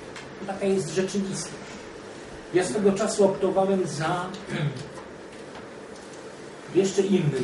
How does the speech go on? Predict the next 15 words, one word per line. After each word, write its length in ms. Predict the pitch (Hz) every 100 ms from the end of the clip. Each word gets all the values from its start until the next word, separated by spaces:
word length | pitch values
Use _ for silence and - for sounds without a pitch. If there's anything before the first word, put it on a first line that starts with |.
| 117
wariantem, 600 | 127 120 - - 160 175
za 140 | 220
wariantem 640 | 156 151 156 151 151 143 143 - 135
mostu 420 | 156 160 - 151 127 123 - - - - - - - - - 131
jezdno 420 | 208 - 180 151
pieszego. 680 | - 143 113 - - 113 - - - - - - - - - - - - - - - - - - - - - - - - - - 190
I, 380 | 185 185 180 180 180 165 165 160
e, 340 | 156 151 151 - - - 196
uważam, 320 | 196 202 180
że 180 | 190 196
on 220 | 185 196
jest 280 | 220 - 220
u 80 |
nas 220 | 196 - 190
możliwy 680 | 175 - 175 127 127 143